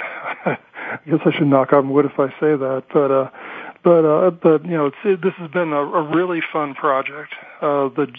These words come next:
the geologists that are working out there, we're all, we're all constantly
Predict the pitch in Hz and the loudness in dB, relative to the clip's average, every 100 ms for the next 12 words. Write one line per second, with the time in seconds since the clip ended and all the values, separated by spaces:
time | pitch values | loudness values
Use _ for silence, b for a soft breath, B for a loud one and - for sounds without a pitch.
0 | - 160 156 151 156 160 160 160 - 156 | -2 -2 0 0 0 0 -2 -6 -4 -4
1 | 147 147 143 156 156 151 151 147 139 131 | -2 -2 -2 -2 -4 -2 -2 -2 0 2
2 | 127 143 143 139 B B B B B B | 4 2 0 -4 B B B B B B
3 | 170 147 151 147 170 151 - 156 147 147 | 0 4 4 2 0 0 0 2 2 2
4 | 139 139 135 | 2 2 2